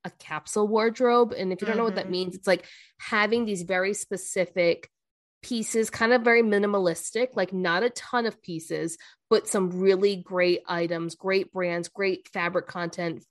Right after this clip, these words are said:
Speaker 1: um, great everything. Like, it's just, and maybe they retail for more, but they're pieces that you're gonna keep for ten plus years kind of thing. And that's kind of the mode that Jen and I are in.
Speaker 2: Mm-hmm.
Speaker 1: So yes, we do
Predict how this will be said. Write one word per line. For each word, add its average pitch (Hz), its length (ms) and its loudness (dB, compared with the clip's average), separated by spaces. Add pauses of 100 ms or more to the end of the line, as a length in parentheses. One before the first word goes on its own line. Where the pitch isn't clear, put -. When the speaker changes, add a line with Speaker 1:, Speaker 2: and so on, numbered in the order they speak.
Speaker 1:
um, 160 540 -6
great 196 460 0 (280)
everything. 196 540 0
Like, 180 140 2
it's 202 180 0
just, 208 300 0 (260)
and 220 160 4
maybe 220 220 4
they 240 160 0
retail 233 520 -2
for 180 200 -4
more, 160 420 -6 (340)
but 220 160 4
they're 220 140 6
pieces 214 360 -6
that 226 80 2
you're 202 100 2
gonna 190 180 2
keep 226 340 -8
for 185 160 -6
ten 170 300 -4
plus 165 400 -8
years 165 380 0
kind 233 160 -2
of 226 140 -4
thing. 262 200 4
And 226 140 2
that's 262 180 0
kind 392 160 -2
of 320 60 0
the 277 80 4
mode 190 380 2
that 180 200 2
Jen 160 240 -8
and 165 120 -6
I 170 300 0
are 160 280 -8
in. 180 340 2
Speaker 2:
Mm-hmm. 202 280 -8
Speaker 1:
So 226 120 0
yes, 240 480 2
we 226 180 -6
do 269 640 0